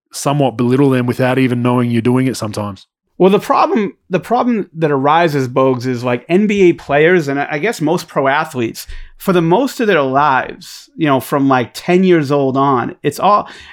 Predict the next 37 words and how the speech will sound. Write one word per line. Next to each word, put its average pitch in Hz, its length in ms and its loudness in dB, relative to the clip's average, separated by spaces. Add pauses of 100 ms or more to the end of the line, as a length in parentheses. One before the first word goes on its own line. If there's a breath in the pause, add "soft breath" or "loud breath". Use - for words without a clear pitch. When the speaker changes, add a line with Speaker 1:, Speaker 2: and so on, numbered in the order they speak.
Speaker 2:
it, 196 320 0
it, - 340 -4
no 208 300 0
offense 214 400 0
to 139 80 -2
'em, 123 260 0
but 147 300 0
mostly 190 360 2
it's 135 120 -2
all 156 220 2
about 135 300 0
them. 160 380 -4 (380)
You 147 120 -2
know, 135 60 2
they've 131 160 2
got 143 160 2
people 170 300 -2
around 151 320 2
them 165 100 2
that 131 140 -4
do 139 160 0
most 139 360 2
of 160 40 -4
the 143 40 -4
stuff 147 300 -2
for 123 300 0
'em. 120 120 -6 (360 loud breath)
They 131 160 0
got 135 320 0
people 143 300 0
who 120 180 -2
cook - 260 -2
for 123 220 -4
'em, 117 100 -2
clean 147 360 0
for 120 320 0
'em, 107 160 -6